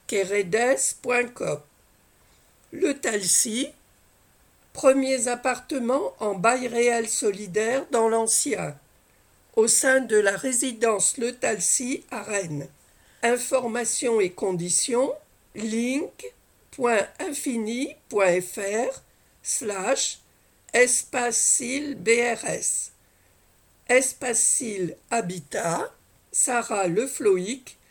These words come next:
zéro six quatre-vingt-trois soixante-douze quatre-vingt-huit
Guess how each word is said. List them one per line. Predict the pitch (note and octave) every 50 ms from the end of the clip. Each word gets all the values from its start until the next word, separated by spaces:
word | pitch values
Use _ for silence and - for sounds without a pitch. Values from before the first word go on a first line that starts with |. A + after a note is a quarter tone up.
| _ _ _ - -
zéro | G#3 - - C#4 C4+ C4 B3+ B3+ B3+
six | - - - - B3+ G#3+ F#3+ F3 - - -
quatre-vingt-trois | - - - B3 A#3+ - - - G#3+ G3 F#3+ F3+ E3 D#3+ - - - - F#3+ F#3+ G3 A#3 A#3+ - - _ _ _ _ _ -
soixante-douze | - - - A#3 A#3+ A#3+ - - C4 A#3 A3 - - G#3 G#3 F3 E3+ A3 A3+ A#3+ C4+ C#4 - -
quatre-vingt-huit | - C4 A3 A3 - - A3+ G#3 G3 G#3 G3+ G#3 G3+ F#3+ A3 C4 C#4+ -